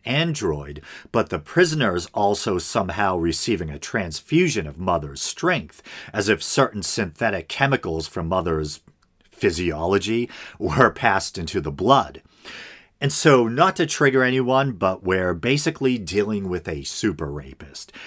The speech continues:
And there's a harrowing scene where he almost violates Tempest again, but another Mithraic girl who has become part of Mother and Father's group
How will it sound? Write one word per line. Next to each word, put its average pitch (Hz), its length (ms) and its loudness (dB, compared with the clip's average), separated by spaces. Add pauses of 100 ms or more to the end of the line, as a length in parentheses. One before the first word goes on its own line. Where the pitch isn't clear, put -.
(200)
And 110 380 0
there's 113 260 6
a 98 80 -6
harrowing 160 640 4
scene 135 460 -2
where 85 180 -2
he 85 320 -10
almost 110 800 4
violates 95 840 0
Tempest 98 600 -4
again, 117 400 0 (340)
but 104 140 6
another 104 420 4
Mithraic 120 560 2
girl 127 340 2
who 101 200 0
has 90 260 -2
become 90 380 -4
part 92 260 -2
of 82 120 -4
Mother 87 280 -2
and 80 100 -4
Father's 82 460 -2
group 135 400 4